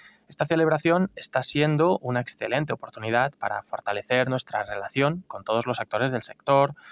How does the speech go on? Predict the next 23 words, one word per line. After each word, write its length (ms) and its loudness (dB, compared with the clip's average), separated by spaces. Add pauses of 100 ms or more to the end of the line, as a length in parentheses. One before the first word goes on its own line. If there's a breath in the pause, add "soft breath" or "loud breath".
(120)
fomentar 380 -2
el 100 2
networking 640 0
y 160 -4
compartir 480 2
las 160 0
últimas 340 2
innovaciones 560 0
tecnológicas 640 -4
de 100 -8
la 100 -12
compañía. 500 -4 (720 soft breath)
El 100 -6
evento 480 2
no 220 -2
solo 180 2
nos 160 2
permite 380 -2
mostrar 440 0
nuestras 320 -4
soluciones 420 -4
en 80 -4
acción, 420 0